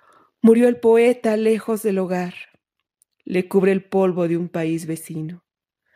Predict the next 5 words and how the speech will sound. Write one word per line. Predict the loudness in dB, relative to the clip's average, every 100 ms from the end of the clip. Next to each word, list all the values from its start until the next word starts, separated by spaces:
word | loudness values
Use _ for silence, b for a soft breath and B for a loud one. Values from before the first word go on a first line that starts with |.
| b b b b b b
Al | 0 2
alejarse | 2 0 0 -2 -2 -4 -2
le | 0
vieron | 0 0 0 0
llorar: | -2 0 -2 -4 -10